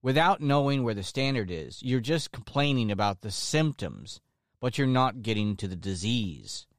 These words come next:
And that right there is the main problem. Everybody wants to complain.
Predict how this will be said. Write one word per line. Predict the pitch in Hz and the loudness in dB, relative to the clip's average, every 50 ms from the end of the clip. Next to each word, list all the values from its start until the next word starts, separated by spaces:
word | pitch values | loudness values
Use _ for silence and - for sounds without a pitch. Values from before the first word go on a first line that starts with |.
| _ | _
And | 107 104 101 87 | -8 -6 -4 0
that | 123 131 139 - - | 0 0 0 -2 -4
right | - 107 98 - | -6 -8 -4 -2
there | - 143 131 101 87 82 - - | 0 2 2 2 0 -2 -6 -8
is | 95 92 | -10 -8
the | - 101 | -4 -2
main | 107 113 110 101 90 | -2 -2 -2 -4 -4
problem. | - - 139 165 151 101 80 - - _ _ _ _ _ _ _ _ _ | -2 0 2 2 2 0 -2 -8 -16 _ _ _ _ _ _ _ _ _
Everybody | 113 135 185 202 208 247 220 220 214 214 208 196 | 0 2 2 4 2 4 4 6 6 6 6 4
wants | 185 180 185 175 - | 4 2 2 0 0
to | - 170 | -4 -6
complain. | - 156 143 123 - 127 131 127 110 82 | -4 -2 -4 -2 0 2 2 2 2 -2